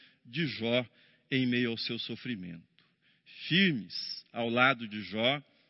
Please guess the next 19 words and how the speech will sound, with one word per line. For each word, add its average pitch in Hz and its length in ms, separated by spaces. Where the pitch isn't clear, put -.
por 139 140
uma 135 160
semana. 123 600
O 143 140
gesto 160 800
daqueles 143 500
três 185 320
amigos 160 640
é 170 160
daqueles 165 440
gestos 160 560
que 160 340
fazem 175 440
com 170 160
que 175 140
nós 175 240
acreditemos 165 840
na 147 140
solidariedade, 123 1200